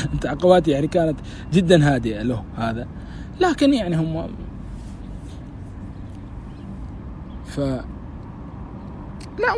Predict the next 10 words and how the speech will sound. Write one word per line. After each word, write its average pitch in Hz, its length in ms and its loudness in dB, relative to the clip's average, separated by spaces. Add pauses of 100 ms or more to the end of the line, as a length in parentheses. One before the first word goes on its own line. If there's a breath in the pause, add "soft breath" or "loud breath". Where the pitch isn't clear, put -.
مو 320 80 6
هادئة 117 320 0
حيل، 165 240 -2
بس 277 320 -2
فيها 190 340 2
هدوء. 104 280 -4 (3000 loud breath)
فقلت 233 360 4
يعني 151 280 4
الآن 175 380 0 (1300)
أنت 220 420 6